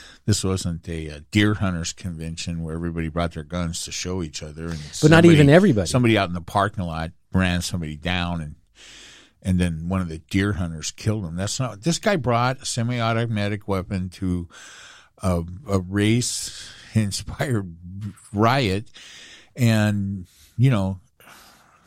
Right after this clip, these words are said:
Speaker 1: got himself, you know, got himself in the situation where he ends up killing people. More than one.
Speaker 2: And, you know, that, like I said, the
Speaker 1: And
Speaker 2: sad
Speaker 1: one, one might be, you know, like,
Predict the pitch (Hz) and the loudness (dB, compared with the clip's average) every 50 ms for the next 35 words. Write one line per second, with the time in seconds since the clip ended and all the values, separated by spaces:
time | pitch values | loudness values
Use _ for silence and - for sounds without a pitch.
0 | _ _ _ - - 113 120 120 - - - 139 131 127 - - - 123 131 123 | _ _ _ 0 2 4 4 4 2 0 0 0 0 0 -2 -2 -2 0 2 2
1 | 104 92 117 113 117 120 - - 131 120 - 139 127 120 110 - - 131 120 113 | 2 2 2 2 2 0 0 -2 -2 -2 -2 -2 -4 -2 -2 -2 -4 -4 -6 -4
2 | - 131 120 120 127 123 - 139 135 135 131 127 131 127 120 135 135 131 139 139 | -4 -2 -2 -2 -2 -2 -4 -4 -4 -2 -2 -2 0 0 0 0 0 0 -2 -2
3 | 123 151 147 151 - 160 185 220 247 170 - 95 95 87 - _ 85 85 - - | -4 -4 -6 -4 -4 -4 -4 -2 -4 -6 -6 -6 -8 -10 -10 _ -14 -16 -16 -18
4 | - - - - - - - - - - - - _ _ - 214 180 190 202 202 | -20 -20 -20 -20 -20 -20 -20 -20 -20 -20 -20 -20 _ _ 0 2 4 4 4 4
5 | 202 196 196 190 196 214 240 240 160 - - _ _ _ - - - - - - | 2 2 0 0 0 0 -2 -2 -4 -6 -10 _ _ _ -20 -20 -20 -20 -20 -4
6 | - - 170 170 156 151 160 156 156 151 147 139 131 117 - - 123 127 127 - | 4 6 6 6 8 6 6 8 8 8 8 8 6 6 6 6 4 4 6 6
7 | 117 107 - - 92 87 87 90 - _ _ _ _ - 127 117 - 147 160 143 | 4 2 2 0 -2 -2 -4 -6 -10 _ _ _ _ 0 2 2 4 6 8 10
8 | 143 - 262 277 233 - 160 175 220 247 262 262 262 254 247 - 247 247 240 214 | 10 10 10 6 2 2 2 4 4 4 4 2 0 0 0 -2 -2 -2 -2 -4
9 | - - - - _ _ _ 180 185 202 190 175 180 170 - - 160 147 | -6 -12 -20 -20 _ _ _ 4 4 6 6 4 2 0 0 -2 -4 -4